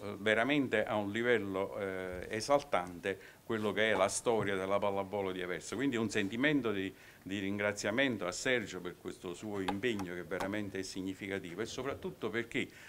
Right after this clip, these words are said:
porta per la prima volta, prima ne parlavamo con l'amico Guglielmo Moschetti che è, è vicepresidente regionale della Federazione Pallavolo, e col mio vicepresidente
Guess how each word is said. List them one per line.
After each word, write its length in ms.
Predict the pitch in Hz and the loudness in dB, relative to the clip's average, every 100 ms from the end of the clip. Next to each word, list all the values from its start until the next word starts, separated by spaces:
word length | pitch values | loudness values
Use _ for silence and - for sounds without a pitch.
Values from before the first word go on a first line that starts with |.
| - | -16
porta 440 | - 151 - - 101 | 4 6 6 0 2
per 200 | 107 104 | 4 4
la 140 | 110 | 4
prima 320 | 107 214 175 120 | 4 0 2 4
volta, 440 | 131 87 - 87 | 4 2 -2 -4
prima 300 | 107 135 107 | -2 -2 0
ne 120 | 101 | 0
parlavamo 580 | 101 101 101 120 123 101 | -2 0 2 2 2 -2
con 340 | 90 98 95 - - - - | -4 -4 -4 -6 -16 -20 -8
l'amico 380 | 90 117 113 | -2 -2 -2
Guglielmo 460 | 101 95 107 113 110 | -2 0 2 2 2
Moschetti 640 | 101 - 131 120 - 98 | -2 -2 0 0 -2 -8
che 400 | 87 101 110 - | -4 0 0 -2
è, 320 | 110 104 98 98 | -4 -2 -2 -4
è 240 | 95 90 87 | -8 -8 -10
vicepresidente 640 | 87 95 90 92 92 113 107 | -8 -6 -4 -4 0 0 2
regionale 600 | 104 98 95 113 107 92 | -2 0 0 2 2 0
della 240 | 85 92 | -2 -4
Federazione 560 | 90 95 92 87 113 98 | -2 -2 -2 -4 -4 -2
Pallavolo, 440 | 92 107 135 110 | -2 0 0 0
e 80 | 92 | 0
col 160 | 98 | -4
mio 260 | 98 110 110 | -2 0 -2
vicepresidente 920 | 101 95 92 98 104 110 110 101 98 | -2 -4 -4 -4 -4 -2 -2 -2 -6